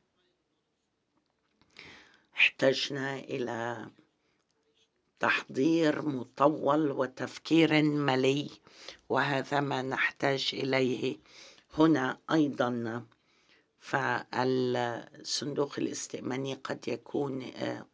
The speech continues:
قيمة مضافة ويعبئ، آه، المزيد من المانحين الذين ربما ليسوا في موقف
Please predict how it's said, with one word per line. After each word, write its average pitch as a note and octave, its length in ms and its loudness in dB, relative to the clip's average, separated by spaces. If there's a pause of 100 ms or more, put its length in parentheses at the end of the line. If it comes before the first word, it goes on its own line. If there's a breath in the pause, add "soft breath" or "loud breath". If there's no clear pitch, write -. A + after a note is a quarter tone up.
قيمة C#3 320 0
مضافة C3 720 0 (540 loud breath)
ويعبئ، C3+ 840 4
آه، C3+ 380 -2
المزيد C#3 680 0
من D3 260 0
المانحين C#3 1040 4 (540 loud breath)
الذين C#3 580 2
ربما C3+ 760 6
ليسوا C3 560 4
في B2 300 -6
موقف C#3 600 -4